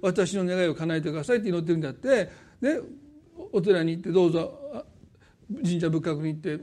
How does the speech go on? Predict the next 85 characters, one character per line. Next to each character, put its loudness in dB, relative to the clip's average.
ま -2
あ、 -2
神 0
様 -4
の、 -2
祀 0
ら 6
れ 2
て 0
る 2
神 0
様 -2
の、 0
「あ 2
な 4
た 2
の 4
御 0
心 2
が -2
な -2
り 4
ま 2
す -8
よ 0
う 0
に」 0
っ -8
て -8
言 -8
っ -
て 2
お 0
賽 0
銭 2
入 2
れ 0
て 2
る 2
人 -4
は 0
多 0
分 0
い 2
な 0
い -4
で -12
す -20
よ。 -20
ね。 -16
ク 2
リ 2
ス 0
チ 4
ャ 4
ン 2
だ 2
け 2
で -2
す -10
よ、 -6
そ -8
ん -6
な -6
や -10
っ -20
て -16
る -14
の。 -20
教 0
会 -2
に -2
来 -8
て -12
ね、 -10
「御 0
心 0
が -2
な -2
り -2
ま -6
す -10
よ -6
う -10
に」。 -18